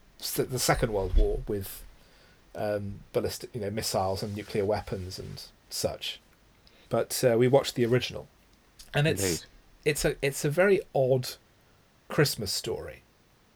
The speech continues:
Speaker 1: because it starts with Christmas in an abandoned battlefield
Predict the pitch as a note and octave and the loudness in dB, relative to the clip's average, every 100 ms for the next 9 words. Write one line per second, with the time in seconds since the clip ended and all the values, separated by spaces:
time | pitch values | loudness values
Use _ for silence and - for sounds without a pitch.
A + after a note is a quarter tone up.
0 | _ - - B2+ - - F#3+ F3+ - D3+ | _ -6 -4 -4 -4 2 2 2 -2 2
1 | C3+ - - - _ _ _ _ _ _ | 2 0 -14 -20 _ _ _ _ _ _
2 | - E3 - C#3+ C3+ - - A2+ A2+ A#2 | 2 2 4 0 0 -2 -4 -6 -4 2
3 | C#3 C#3+ C3+ B2+ - A2+ - A#2 - A2 | 4 4 2 0 0 -2 0 -8 -4 0
4 | G#2 G2+ | 2 0